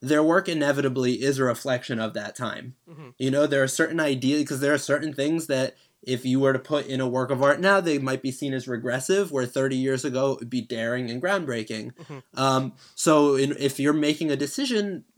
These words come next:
Speaker 1: a-, as a creative person, or Ralph Bakshi making these decision-, decisions as a creative person, to include, you know, the, the gritty gang violence, the, the domestic violence, the hypersexuality, all of that kind of stuff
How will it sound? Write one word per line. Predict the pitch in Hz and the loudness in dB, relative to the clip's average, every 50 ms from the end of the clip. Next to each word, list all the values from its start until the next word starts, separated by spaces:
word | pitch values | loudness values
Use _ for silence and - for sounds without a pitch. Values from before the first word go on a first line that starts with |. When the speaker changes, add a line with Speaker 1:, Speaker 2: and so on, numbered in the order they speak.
| - - - | -20 -18 -12
Speaker 1:
a-, | 107 135 147 143 | -8 -6 -6 -4
as | 139 151 180 190 175 | -2 0 0 0 -2
a | 170 | -4
creative | - - 151 135 123 120 120 - | -6 -2 -2 0 0 0 -2 -4
person, | - 120 123 120 - 156 127 | -4 -4 -4 -2 -2 -4 -2
or | 113 113 113 107 | -2 -2 -2 -4
Ralph | 107 101 110 120 120 | -4 -2 -2 -2 0
Bakshi | - 180 220 220 - 202 170 | 0 0 0 0 0 -2 -2
making | 156 147 135 - 143 131 | -2 -2 -4 -4 -4 -4
these | 127 127 123 | -4 -4 -4
decision-, | - 135 - 139 123 117 120 120 131 - | -6 -6 -6 -6 -6 -6 -6 -8 -8 -10
decisions | 120 123 135 127 139 131 123 123 113 107 | -10 -10 -8 -6 -4 -4 -4 -4 -6 -6
as | - 120 123 123 127 - _ _ | -4 -4 -4 -4 -4 -8 _ _
a | - 123 | -14 -12
creative | - - 120 113 113 113 - | -6 -4 -4 -4 -4 -6 -6
person, | - 120 117 110 - 127 120 120 117 - - - - _ _ _ - | -6 -6 -6 -4 -4 -4 -4 -6 -8 -10 -18 -20 -20 _ _ _ -2
to | - 151 | 0 0
include, | 143 139 139 135 - 185 190 214 226 190 160 139 123 - _ _ _ _ | 0 0 -4 -4 0 2 2 4 2 2 0 -4 -10 -16 _ _ _ _
you | _ - 127 131 | _ -6 -4 -2
know, | 127 123 120 120 120 123 - - _ _ _ _ _ | -2 0 0 -2 -2 -4 -6 -10 _ _ _ _ _
the, | - 120 131 127 127 | -4 0 2 2 2
the | 120 117 135 | 4 2 0
gritty | 120 120 127 127 139 143 139 135 135 131 | 0 0 2 4 4 4 4 2 0 0
gang | 123 127 139 131 131 131 127 | 0 0 0 0 0 -2 -2
violence, | 120 123 120 123 123 120 123 120 120 120 120 - - - | 0 0 0 0 0 0 -2 -2 -4 -4 -6 -8 -10 -8
the, | - 127 113 113 117 107 113 110 | -6 -4 -4 -2 -2 -2 -4 -4
the | 110 113 110 | -4 -4 -6
domestic | 110 135 135 139 143 127 - - 143 117 | -4 -4 -4 -2 -2 -4 -4 -4 -8 -6
violence, | - 127 120 120 120 117 120 117 120 117 113 - - - - - _ _ _ - | -4 -4 -2 -2 -2 -4 -4 -4 -6 -6 -6 -8 -12 -14 -18 -20 _ _ _ -6
the | - 120 110 117 | -4 -4 -2 -4
hypersexuality, | 123 - - 151 143 135 143 139 127 - - 143 127 - - 135 127 117 117 120 120 120 123 123 | -4 -4 -2 -2 -2 0 0 -2 -2 0 -2 -4 -4 -4 -2 -2 -2 0 0 0 0 0 0 4
all | 135 151 151 | 6 6 6
of | 147 143 | 6 6
that | 147 135 123 - | 0 -2 -2 -4
kind | - 131 127 127 | -6 -6 -4 -4
of | 117 | -6
stuff | - - 147 147 139 127 - | -4 -2 0 0 0 -2 -6